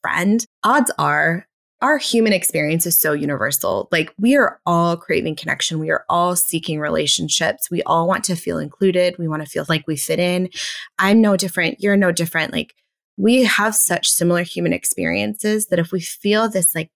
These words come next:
pull to connect, it's probably pretty likely that that other person does too. They're not gonna be like, "Ooh, what a weirdo." Like, mm,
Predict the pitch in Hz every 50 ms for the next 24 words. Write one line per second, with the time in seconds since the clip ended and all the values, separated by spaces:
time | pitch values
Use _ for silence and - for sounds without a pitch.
0 | _ _ - - 185 180 175 170 165 160 156 160 - _ _ _ _ _ _ _
1 | _ _ _ - - 175 170 - 175 160 151 147 151 170 214 - - - - -
2 | _ _ _ _ _ _ _ _ - 208 - - - - - 226 233 247 233 247
3 | 240 233 - 202 190 190 175 160 147 143 - - 170 170 165 160 160 - 156 156
4 | 151 143 156 165 165 - 151 143 - - - - 73 - - - - - - -
5 | - - - _ - 175 175 180 185 185 175 - 185 170 160 160 156 156 147 -
6 | - - 208 180 139 - - _ _ - 170 180 170 156 147 160 165 165 156 135
7 | - - 147 147 - - - - - - - 190 180 165